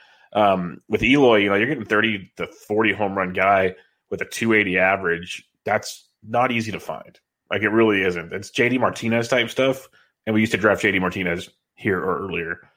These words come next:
Uh, he's not gonna steal bases, like you said. It just comes down to what you do with Eloy or with, with Lou Bob.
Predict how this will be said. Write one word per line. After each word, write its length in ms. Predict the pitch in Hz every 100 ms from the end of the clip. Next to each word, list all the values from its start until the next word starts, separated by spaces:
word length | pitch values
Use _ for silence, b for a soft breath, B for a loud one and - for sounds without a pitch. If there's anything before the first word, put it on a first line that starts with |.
| b b b
Uh, 140 | 98
he's 120 | 95
not 100 | 101
gonna 100 | 104
steal 160 | 117 127
bases, 300 | 110 101 101
like 160 | 95 -
you 80 |
said. 340 | 90 90 92 90 _ _ _ _ -
It 100 | 95
just 180 | 98
comes 160 | - 98
down 160 | 98 98
to 40 |
what 140 | 95
you 60 | 98
do 80 | 98
with 120 | 92
Eloy 380 | 104 101 98 95
or 320 | 95 92 90
with, 200 | 101 92 -
with 160 | - 101
Lou 140 | 110
Bob. 400 | 107 95 95 95